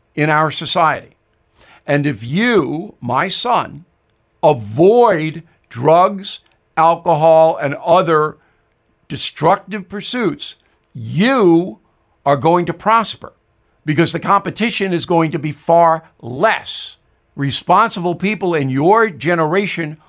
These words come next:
are going to be fewer, and you will stand out, which means a satisfactory life is easier.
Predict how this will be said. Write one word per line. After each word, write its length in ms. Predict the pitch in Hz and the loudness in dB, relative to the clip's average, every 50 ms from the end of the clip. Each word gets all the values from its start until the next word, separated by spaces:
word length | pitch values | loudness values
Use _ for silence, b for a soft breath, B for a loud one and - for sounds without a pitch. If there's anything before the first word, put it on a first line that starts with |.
| b b b b b - | b b b b b -4
are 140 | 139 143 127 | -2 -2 -2
going 380 | 110 135 160 175 180 175 170 | 0 2 2 4 4 2 0
to 100 | - 175 | -2 -4
be 180 | 156 160 175 156 | -4 -4 -6 -6
fewer, 680 | - - - - - 185 247 269 240 170 117 - - _ _ _ _ _ _ _ _ _ - | -8 -12 -16 -6 -2 0 0 2 2 0 -2 -4 -8 _ _ _ _ _ _ _ _ _ -4
and 240 | 156 143 135 131 | -2 -2 -2 -2
you 640 | 131 127 143 196 240 254 214 180 180 180 185 185 b b b b _ | -4 -2 0 0 2 4 4 4 4 4 0 -2 b b b b _
will 140 | 139 139 131 | -10 -10 -8
stand 600 | - - - - - 180 185 190 185 180 170 160 - - | -8 -8 -8 -4 -2 0 2 2 2 0 -2 -4 -4 -2
out, 400 | 196 202 170 110 - - _ _ _ _ _ _ _ _ _ _ _ _ | 0 0 0 -2 -4 -8 _ _ _ _ _ _ _ _ _ _ _ _
which 240 | - 131 123 - - | -10 -10 -10 -6 -2
means 340 | 160 170 180 180 175 160 - | 0 2 2 2 2 0 -4
a 60 | 131 | -8
satisfactory 800 | - - 180 165 165 160 - - - 165 165 156 160 - 139 127 | -6 -2 0 0 0 -2 -4 -4 -2 -2 -2 -2 -2 -6 -12 -8
life 440 | 127 143 175 185 185 175 - _ _ _ _ _ _ _ _ _ _ _ _ _ _ _ _ | -4 -2 -2 -2 -2 -4 -10 _ _ _ _ _ _ _ _ _ _ _ _ _ _ _ _
is 360 | 143 139 147 147 139 - - _ _ _ _ _ _ - | -2 0 0 -2 -2 -6 -10 _ _ _ _ _ _ -8
easier. 500 | 160 139 139 127 95 95 95 82 - | -6 -6 -6 -6 -8 -10 -14 -18 -20